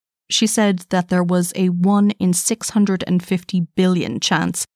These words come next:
that the D N A might be from someone else.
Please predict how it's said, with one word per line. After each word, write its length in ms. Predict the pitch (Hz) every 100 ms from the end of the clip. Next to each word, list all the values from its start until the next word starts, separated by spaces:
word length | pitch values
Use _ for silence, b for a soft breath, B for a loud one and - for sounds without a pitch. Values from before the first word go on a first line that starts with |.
| _
that 140 | 175
the 80 | 185
D 200 | 175 175
N 120 | 175
A 260 | 180 180 185
might 280 | 185 175 160
be 100 | 156
from 220 | 160 160
someone 440 | 170 - 175 180 -
else. 480 | 139 - 165 -